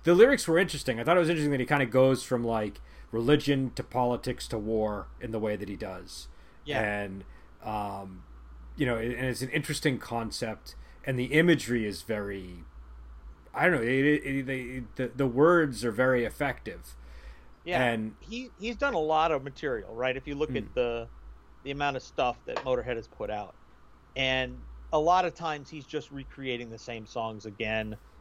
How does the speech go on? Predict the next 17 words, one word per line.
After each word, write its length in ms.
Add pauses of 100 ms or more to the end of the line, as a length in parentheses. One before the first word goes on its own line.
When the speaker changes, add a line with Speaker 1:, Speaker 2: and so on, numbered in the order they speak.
(140)
Speaker 2:
with 180 (240)
a 40
different 380
thing. 160
I 80
think 240
Brotherhood 460
of 80
Man 440 (360)
is 200
this 220
song, 420
but 120
about 300
bikers, 520
right? 200 (140)
Speaker 1:
Okay. 140